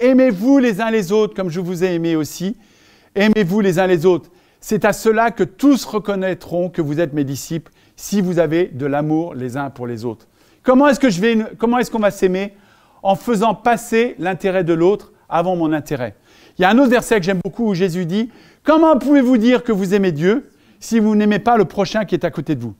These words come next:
Comment tu peux dire que tu aimes quelqu'un que tu ne vois pas si tu n'aimes pas la personne qui est à côté de toi et, et, et que tu vois ? C'est pas possible, c'est de l'hypocrisie. OK ? Eh ben, comment est-ce qu'on va rentrer dans la formation de disciples ?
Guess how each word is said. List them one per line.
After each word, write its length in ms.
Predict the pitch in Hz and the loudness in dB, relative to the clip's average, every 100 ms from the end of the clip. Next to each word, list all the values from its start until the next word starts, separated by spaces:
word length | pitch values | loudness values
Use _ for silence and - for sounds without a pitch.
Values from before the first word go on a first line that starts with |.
| _ _ - - | _ _ -8 0
Comment 240 | 262 285 | 4 4
tu 160 | - 214 | 2 2
peux 160 | 247 | 2
dire 180 | 208 240 | 2 2
que 80 | 208 | 0
tu 200 | - 226 | 0 0
aimes 100 | 208 | 0
quelqu'un 320 | 214 196 202 | 0 -2 -6
que 100 | - | -6
tu 140 | 165 | -6
ne 40 | 190 | -2
vois 220 | 156 170 | 0 0
pas 240 | 190 226 - _ - | 0 -2 -6 _ -14
si 220 | - 180 | -8 -8
tu 120 | 220 | -4
n'aimes 160 | 208 185 | -4 -2
pas 200 | 240 233 | 0 0
la 140 | 180 | -2
personne 440 | 156 175 208 214 | -4 -6 -4 -4
qui 180 | 170 196 | -4 -2
est 40 | 175 | -2
à 80 | |
côté 240 | 147 151 151 | -2 -6 -6
de 40 | |
toi 220 | 190 202 196 - | -2 -2 -2 -6
et, 480 | 147 147 139 135 - _ _ - | -6 -4 -4 -8 -14 _ _ -12
et, 280 | 170 165 160 | -8 -4 -2
et 40 | |
que 100 | - | -2
tu 160 | 202 185 | -2 -2
vois ? 380 | 165 147 - _ | -2 -2 -4 _
C'est 120 | - | -2
pas 100 | 233 | 0
possible, 340 | 240 - 262 | 0 2 0
c'est 120 | - 175 | 0 -6
de 40 | |
l'hypocrisie. 640 | 170 202 - 220 196 175 _ _ - | -2 -2 -2 -4 -4 -6 _ _ -4
OK ? 160 | 175 214 | 0 0
Eh 540 | 226 - - - 202 | -2 -6 -20 -2 0
ben, 260 | 208 254 - - _ _ _ _ _ _ | 2 0 -2 -12 _ _ _ _ _ _
comment 240 | 277 294 294 | 0 2 2
est-ce 100 | - | 2
qu'on 100 | 240 | 0
va 100 | 220 | 0
rentrer 260 | 220 - | -2 -4
dans 80 | 233 | -2
la 80 | 208 | -2
formation 400 | 214 202 185 208 | 0 -2 -2 -4
de 40 | |
disciples ? 440 | 185 170 226 208 | -6 -4 -4 -6